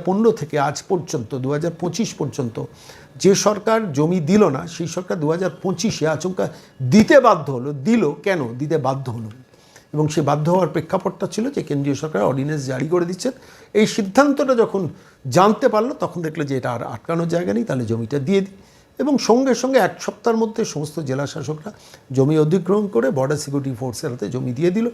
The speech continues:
কাঁটাতার লাগানো এখন চলছে, প্রতিবেদন যখন পেশ করছি তখনও কাঁটাতার লাগানো চলছে, বিস্তীর্ণ অঞ্চলে কাঁটাতার লাগানো চলছে। এই প্রেক্ষাপটে দাঁড়িয়ে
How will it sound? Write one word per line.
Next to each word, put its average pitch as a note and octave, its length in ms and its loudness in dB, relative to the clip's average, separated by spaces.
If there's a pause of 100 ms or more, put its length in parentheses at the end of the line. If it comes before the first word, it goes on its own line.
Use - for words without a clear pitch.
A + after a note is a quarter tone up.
(320)
কাঁটাতার D#3+ 380 2
লাগানো D#3+ 320 2
এখন A3 160 0
চলছে, G#3+ 520 0
প্রতিবেদন E3 380 -2
যখন F3+ 240 -2
পেশ D#3 180 -4
করছি F#3 240 -6
তখনও F3 320 -4
কাঁটাতার D3+ 400 -4
লাগানো C#3+ 300 -2
চলছে, C3+ 380 -4 (380)
বিস্তীর্ণ A3+ 400 2
অঞ্চলে F3+ 400 0
কাঁটাতার C3 400 -4
লাগানো C3 480 -8 (300)
চলছে। D3 320 2 (560)
এই C#4+ 200 6
প্রেক্ষাপটে - 840 0
দাঁড়িয়ে A2 400 -4